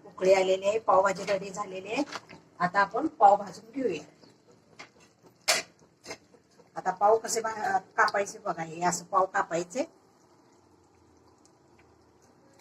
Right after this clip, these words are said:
हे पाव कापले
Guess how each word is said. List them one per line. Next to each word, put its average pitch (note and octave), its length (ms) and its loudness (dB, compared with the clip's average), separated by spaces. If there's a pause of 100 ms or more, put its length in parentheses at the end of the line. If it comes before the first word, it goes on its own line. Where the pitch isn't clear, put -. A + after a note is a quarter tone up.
(2000)
हे E3+ 60 2
पाव G3+ 240 4
कापले G#3 440 -2